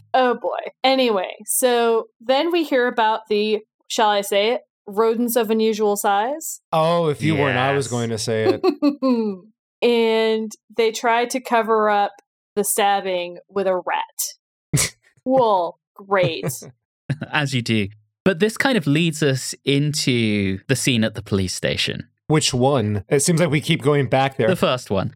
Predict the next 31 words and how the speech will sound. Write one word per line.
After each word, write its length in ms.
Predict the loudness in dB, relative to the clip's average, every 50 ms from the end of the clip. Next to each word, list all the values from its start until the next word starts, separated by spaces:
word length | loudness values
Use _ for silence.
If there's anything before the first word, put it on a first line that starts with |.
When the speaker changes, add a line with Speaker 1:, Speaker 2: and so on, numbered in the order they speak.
| _ -2
Speaker 3:
which 220 | 0 0 2 2
I 100 | 2 2
think 300 | 2 2 0 0 2 2
is 160 | 0 0 -2
brilliant 680 | -6 -6 -2 0 2 2 2 2 2 2 0 0 -2 -4
because 320 | -2 0 0 0 0 0
the 80 | -2 -2
comic 360 | 0 2 2 2 0 0 -4 -8
timing 680 | -4 -2 0 2 2 2 2 2 0 -2 -4 -6 -10 _ _
in 180 | 0 0 2 2
that 300 | 2 0 0 0 -2 -4
is 80 | -4 -2
so 280 | 0 0 0 0 0 0
good. 260 | 2 0 0 2 0
The 80 | 0 0
doctor 420 | 2 2 0 0 0 0 0 0
barges 600 | 0 -2 -2 0 0 0 0 0 0 0 0 2
in, 380 | 2 2 2 2 2 0 -2 -2 -2
he 140 | -2 -2 -2
speaks 380 | 0 0 -2 -2 0 0 0
a 40 | 2
little 200 | 2 2 2 2
bit 160 | 0 0 -2
of 80 | -2 -2
Chinese, 720 | 0 0 0 2 2 2 2 2 2 2 0 -2 -4 -10 _
says, 280 | -4 0 0 0 0 0
"Show 260 | -2 0 0 0 0
us 160 | 0 0 -2
a 40 | -2
trick," 520 | -2 0 0 0 0 -2 -4 -8 -12 -16 _ _ _ -4
and 560 | -2 0 0 0 2 2 2 0 0 -2